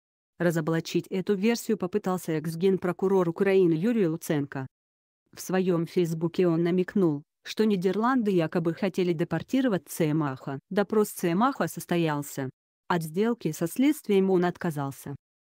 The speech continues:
«Выдать его Нидерландам мы не имеем права из-за положения Конституции», отрапортовал Луценко.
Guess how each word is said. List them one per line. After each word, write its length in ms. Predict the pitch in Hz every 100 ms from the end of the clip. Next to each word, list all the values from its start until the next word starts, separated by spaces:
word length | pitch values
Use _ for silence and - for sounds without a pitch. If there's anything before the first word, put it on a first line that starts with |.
| _
«Выдать 420 | 180 220 190 180
его 240 | 208 196
Нидерландам 760 | 180 175 175 196 190 170 160 170
мы 120 | 233
не 140 | 262 233
имеем 280 | 208 202
права 320 | 208 190 180 175
из-за 240 | 165 170
положения 600 | - 165 170 165 165 151
Конституции», 880 | 147 151 - 165 - 262 - 170 139 - _
отрапортовал 760 | 180 - 175 180 165 175 160 160
Луценко. 640 | 160 - 156 139 143